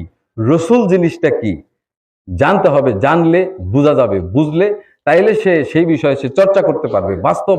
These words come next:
দর্শন যখন তার মধ্যে হবে, কল্পনায় কোনো বাস্তবতা পাওয়া যায় না, কল্পনা হচ্ছে রূপক। যেমন আমাদের ইদানিংকালে অনেক, আহ, দয়ালু একটা ভিডিও করছেন যে অনেক লোকজন, আহ, দেখা গেছে স্বপ্ন যুগে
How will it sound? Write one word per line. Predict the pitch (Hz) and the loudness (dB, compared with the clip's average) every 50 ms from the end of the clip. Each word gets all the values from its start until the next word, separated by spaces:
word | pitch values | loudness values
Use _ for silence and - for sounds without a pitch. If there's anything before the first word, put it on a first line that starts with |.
| - 113 | 0 0
দর্শন | 147 151 151 151 175 165 151 | 0 0 2 0 0 2 2
যখন | 151 147 139 143 123 | 2 2 2 0 0
তার | - 127 117 | 0 0 0
মধ্যে | 117 120 113 107 117 | 0 -2 -2 -2 -2
হবে, | 107 - - 98 90 78 - _ _ _ _ _ _ _ _ _ | -2 -2 -2 -6 -6 -10 -12 _ _ _ _ _ _ _ _ _
কল্পনায় | 185 214 226 214 226 214 202 185 175 156 | 2 2 2 2 2 2 2 2 2 2
কোনো | 165 156 147 147 143 135 135 - - - _ _ _ - | 2 2 2 2 2 0 -2 -4 -12 -18 _ _ _ -4
বাস্তবতা | 98 139 160 160 - 180 160 156 135 143 | -2 0 0 2 2 2 2 2 2 2
পাওয়া | 131 135 127 120 110 104 | 2 4 2 2 4 2
যায় | 120 123 | 2 2
না, | 143 180 | 0 -2
কল্পনা | 190 - 190 190 185 185 185 170 156 | 0 0 0 2 2 2 2 2 2
হচ্ছে | 135 120 131 127 - - 131 | 2 0 -2 -4 -2 -2 0
রূপক। | 131 165 160 - - - - - - _ _ _ _ _ _ _ _ _ _ _ _ _ | 0 0 2 2 0 0 0 -4 -8 _ _ _ _ _ _ _ _ _ _ _ _ _
যেমন | 123 139 175 185 185 185 | 0 2 2 4 4 2
আমাদের | 190 185 180 175 175 180 185 180 165 151 - - - - - - | 4 4 4 4 4 4 2 2 0 -2 -4 -6 -10 -16 -10 -4
ইদানিংকালে | 151 151 165 170 175 175 175 165 180 170 170 170 | -2 2 2 2 2 2 2 2 2 4 4 4
অনেক, | 156 160 160 160 156 156 | 4 4 4 2 2 0
আহ, | 151 - - - _ _ _ _ 113 113 117 117 113 | -2 -4 -8 -16 _ _ _ _ -2 0 0 2 2
দয়ালু | - 151 160 156 151 | 4 4 4 4 4
একটা | 156 151 156 - 151 | 2 2 2 2 2
ভিডিও | 143 147 156 156 160 151 | 2 2 2 2 2 2
করছেন | 151 135 113 - - 123 110 - - - - _ _ _ _ - | 2 0 -2 0 0 -2 -2 -2 -4 -8 -12 _ _ _ _ -4
যে | 107 131 | 0 2
অনেক | 139 147 143 147 139 | 2 4 2 2 2
লোকজন, | 143 151 160 160 - 143 151 143 135 - | 2 2 2 2 2 2 2 2 2 2
আহ, | - - - _ _ _ _ _ _ - 104 104 107 104 104 101 98 95 | -2 -6 -8 _ _ _ _ _ _ -8 -4 -2 0 0 0 0 0 0
দেখা | 123 127 131 127 | 0 2 2 2
গেছে | 135 143 139 - 120 107 107 107 - - | 2 0 0 0 0 0 0 -2 -4 -8
স্বপ্ন | - - - - 185 185 185 180 175 | -12 -10 -2 -2 0 0 2 2 2
যুগে | 156 151 156 143 139 135 | 2 2 2 2 4 2